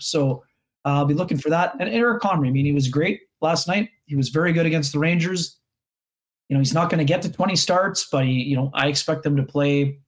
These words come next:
I, I'm gonna say three out of the four. I know some people wanna see Mikhail Burden.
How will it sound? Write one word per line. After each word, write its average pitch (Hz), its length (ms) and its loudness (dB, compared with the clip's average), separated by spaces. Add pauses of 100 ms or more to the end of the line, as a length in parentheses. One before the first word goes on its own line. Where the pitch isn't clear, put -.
(460)
I, - 140 -6
I'm 147 200 0
gonna 151 300 0
say 170 300 0
three 180 200 -2
out 202 100 0
of 196 40 -2
the 190 80 -4
four. 208 440 -2 (480)
I 143 40 0
know 151 120 2
some 147 220 0
people 160 200 -2
wanna 160 200 2
see 175 180 0
Mikhail 165 420 0
Burden. 175 420 0